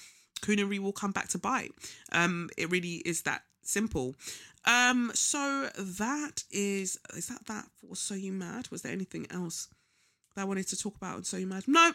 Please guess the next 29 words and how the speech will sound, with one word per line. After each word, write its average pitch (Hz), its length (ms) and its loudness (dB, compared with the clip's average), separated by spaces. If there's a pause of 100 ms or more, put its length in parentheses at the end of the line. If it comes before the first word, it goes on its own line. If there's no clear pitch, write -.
(100)
no. 220 280 2
So 190 220 2
anyway, 202 260 2
we'll 170 100 0
jump 170 300 -4
to 170 320 -2
picking 175 240 -6
up 156 100 -6
the - 60 -2
second 165 220 0
of 147 100 -8
this 156 160 -2
week's 131 160 -4
show 156 140 -2
sponsors, - 520 -4
who 160 220 -6
are 160 140 -4
Skillshare, 196 760 0 (500)
and 220 220 6
we'll 226 120 2
move 214 220 0
on 190 220 0
to 185 180 0
Start 143 400 -2
Your 165 160 -2
Motors. 131 580 -4
Vroom, 131 360 -6
vroom, 120 300 -4 (180)
bitch. - 560 0